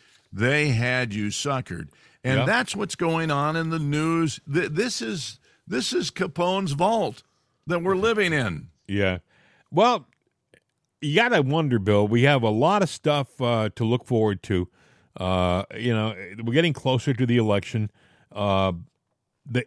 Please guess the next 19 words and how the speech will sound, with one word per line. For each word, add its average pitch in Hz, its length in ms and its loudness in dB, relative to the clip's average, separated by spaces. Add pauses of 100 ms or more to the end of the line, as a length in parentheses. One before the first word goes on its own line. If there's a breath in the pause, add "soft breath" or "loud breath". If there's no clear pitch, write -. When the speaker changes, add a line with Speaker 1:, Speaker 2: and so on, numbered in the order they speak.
Speaker 2:
you 143 160 0
know, 127 140 4
we 120 180 2
talked 160 340 -4
about 123 220 2
the - 80 -10
Colorado 127 640 0
thing 127 380 0 (560 soft breath)
being 113 200 2
Speaker 1:
Mm-hmm. 113 80 -4
Speaker 2:
found 123 300 2
in 101 80 0
favor 113 420 0
of 90 140 -4
Trump, 117 380 2
even 107 220 -2
though 104 260 2
sh-, - 160 -16 (300)
begrudgingly 101 800 0